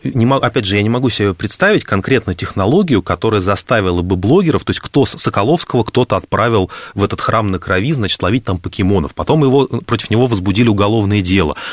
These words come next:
Потом про него начали на этом видеопортале транслировать. Это посмотрели там десятки тысяч человек в прямой трансляции, потом сотни тысяч в записи. Ну, то есть, как бы степень, а, степень заговора, она ч-, просто чудовищная. Вместо того, чтобы просто предположить, что государство врет,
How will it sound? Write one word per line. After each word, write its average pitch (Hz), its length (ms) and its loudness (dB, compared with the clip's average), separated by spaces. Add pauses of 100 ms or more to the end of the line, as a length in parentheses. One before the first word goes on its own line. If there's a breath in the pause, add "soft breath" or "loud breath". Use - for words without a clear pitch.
Потом 151 240 0
про 147 80 2
него 139 160 2
начали 131 260 0
на 123 120 2
этом 117 180 0
видеопортале 117 640 0
транслировать. 104 540 0
Это 104 120 -2
посмотрели 120 440 0
там 92 160 0
десятки 104 400 -2
тысяч - 240 -6
человек 95 520 -2 (220 loud breath)
в - 80 -20
прямой 110 260 2
трансляции, 107 560 0
потом 95 280 -2
сотни 98 320 -2
тысяч 90 340 -4
в 78 40 -8
записи. 87 420 -2 (260 loud breath)
Ну, 117 80 0
то 131 140 2
есть, - 160 -2 (260 loud breath)
как 107 160 -2
бы 110 140 0
степень, 113 500 0
а, 95 340 0
степень 117 380 -2
заговора, 117 680 0
она 113 240 0
ч-, - 140 -14
просто - 300 -4 (160)
чудовищная. 113 540 2
Вместо 110 180 2
того, 143 100 2
чтобы - 200 -2
просто - 180 -2
предположить, 110 420 0
что - 180 -2
государство 107 580 0
врет, 110 420 0